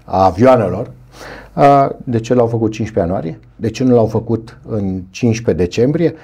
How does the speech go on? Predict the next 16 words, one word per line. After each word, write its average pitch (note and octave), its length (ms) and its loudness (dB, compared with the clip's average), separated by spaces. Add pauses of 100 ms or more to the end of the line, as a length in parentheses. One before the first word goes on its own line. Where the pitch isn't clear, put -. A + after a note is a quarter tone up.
Să - 160 2
prindem B2 340 4
tot B2 200 2
sezonul, D3+ 560 0 (160)
sezonul B2 460 0
turistic? A#2+ 580 -2 (380)
Deci, A2+ 200 4
din B2+ 140 2
punctul C#3 280 2
meu C3 140 4
de B2+ 120 2
vedere, B2 580 4
a - 20 -8
fost - 360 -4
și - 320 -6
manipulare, D3 840 2